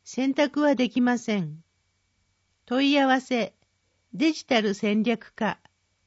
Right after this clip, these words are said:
ディーエックスシティプロモーション担当。電話、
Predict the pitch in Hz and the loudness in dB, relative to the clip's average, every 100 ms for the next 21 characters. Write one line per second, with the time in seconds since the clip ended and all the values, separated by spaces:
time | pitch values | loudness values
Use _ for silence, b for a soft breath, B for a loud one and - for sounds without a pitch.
0 | _ 202 240 285 302 294 - 202 - 175 | _ -4 0 2 2 -2 -8 -12 -8 -8
1 | - _ - - 302 285 285 277 285 285 | -8 _ -20 -4 0 2 2 2 4 4
2 | 285 262 208 190 185 185 190 175 175 165 | 4 2 0 -2 -2 -2 -4 -4 -6 -6
3 | 151 - _ _ _ _ _ _ 208 240 | -6 -10 _ _ _ _ _ _ -2 0
4 | 262 240 226 - | 0 2 0 -2